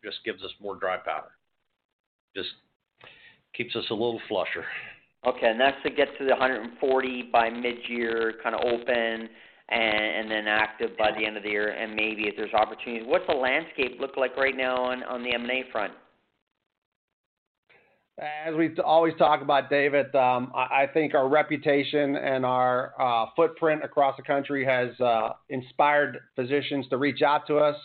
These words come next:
Speaker 3: both as individuals and, you know, regional players. We are really active in terms of those dialogue. Um, and, you know, obviously I can't share with you where we are in the acquisition process, but
Speaker 2: Mm-hmm.
Speaker 3: it is a core kind of, uh, pillar of growth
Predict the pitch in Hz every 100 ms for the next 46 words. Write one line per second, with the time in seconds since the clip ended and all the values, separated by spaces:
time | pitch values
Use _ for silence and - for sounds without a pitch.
0 | - 131 127 127 117 - 160 143 143 139
1 | 143 123 120 117 113 _ - 135 120 120
2 | - 151 160 156 143 143 143 143 143 131
3 | - _ _ - 143 127 127 175 160 151
4 | 139 135 - 143 131 127 135 120 117 131
5 | 117 110 127 135 135 131 131 127 - 123
6 | 113 110 107 113 _ _ _ - 123 120
7 | 120 127 135 127 139 127 135 135 120 -
8 | 135 131 131 - - 139 131 131 131 131
9 | 139 131 123 _ 135 151 151 143 139 143
10 | 135 135 139 - 123 135 131 123 127 135
11 | 131 131 127 - _ 131 123 120 139 139
12 | 123 127 131 143 131 131 123 120 - _
13 | - - - - 175 170 160 160 175 151
14 | 139 117 131 127 117 113 - 170 151 147
15 | 113 135 139